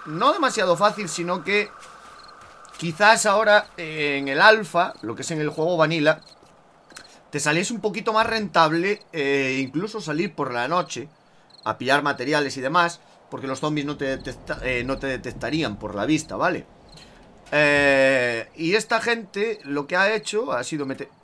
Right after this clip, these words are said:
una horda de perros con un tío blanco grande que tiene una máscara de gas en la boca y no sé qué es.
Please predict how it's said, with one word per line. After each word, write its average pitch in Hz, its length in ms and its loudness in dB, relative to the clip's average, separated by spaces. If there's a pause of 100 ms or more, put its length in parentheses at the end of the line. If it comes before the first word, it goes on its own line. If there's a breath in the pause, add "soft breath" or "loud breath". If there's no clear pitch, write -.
(120)
una 160 220 0
horda 131 180 2
de 117 140 -2
perros 262 540 4 (1900)
con 147 160 2
un 160 220 4
tío 165 760 6
blanco 165 480 4
grande 170 400 4
que 156 100 -4
tiene 165 240 -2
una 160 200 2
máscara 165 420 2
de 156 140 2
gas 165 240 2
en 156 120 -2
la 139 100 4
boca 139 500 0
y 127 340 -10
no 123 160 -12
sé 127 220 -10
qué 127 260 0
es. - 240 -6